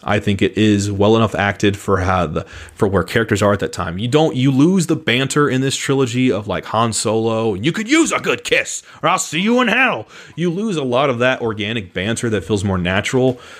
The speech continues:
for a time when things felt more proper and elegant and civilized. And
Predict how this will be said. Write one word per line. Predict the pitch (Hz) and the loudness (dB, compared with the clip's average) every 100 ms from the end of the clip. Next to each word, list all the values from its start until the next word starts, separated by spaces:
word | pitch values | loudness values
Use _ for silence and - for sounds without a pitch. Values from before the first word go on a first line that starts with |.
| - | -20
for | - 120 120 | 0 4 4
a | 95 | 2
time | - 113 107 107 101 | 0 0 2 2 0
when | 98 95 | 0 -2
things | 92 98 98 | -2 -2 -2
felt | - 95 85 | 0 -2 0
more | 95 92 | -2 -2
proper | - 95 - 78 | 0 -2 0 -2
and | 78 87 | -2 -4
elegant | 95 87 85 76 - - - | -2 -2 -4 -8 -12 -16 -8
and | 87 | -2
civilized. | - 104 90 85 85 - - | 2 4 4 2 0 -4 -4
And | 101 95 92 | -2 -2 -4